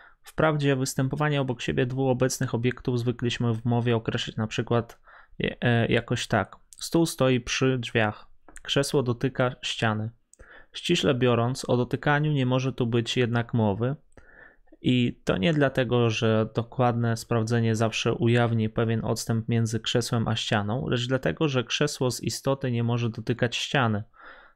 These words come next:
nawet gdyby odległość między nimi była zerowa. Trzeba by bowiem wtedy przyjąć, że ściana jest dla krzesła czymś możliwym do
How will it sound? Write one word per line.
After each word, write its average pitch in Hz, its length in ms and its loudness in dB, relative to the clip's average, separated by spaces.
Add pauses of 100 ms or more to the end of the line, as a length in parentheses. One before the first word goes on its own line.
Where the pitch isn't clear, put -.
(100)
nawet 143 480 0
gdyby 147 540 0
odległość 127 600 2
między 117 260 0
nimi 120 220 0
była 113 280 0
zerowa. 110 480 0 (1120)
Trzeba 165 460 2
by 135 180 -4 (140)
bowiem 131 580 2 (260)
wtedy 123 460 0
przyjąć, 117 560 0
że 127 160 2
ściana 147 460 0
jest 123 420 0
dla 120 340 4
krzesła 123 680 -2
czymś - 340 -4
możliwym 123 680 0 (240)
do 120 480 2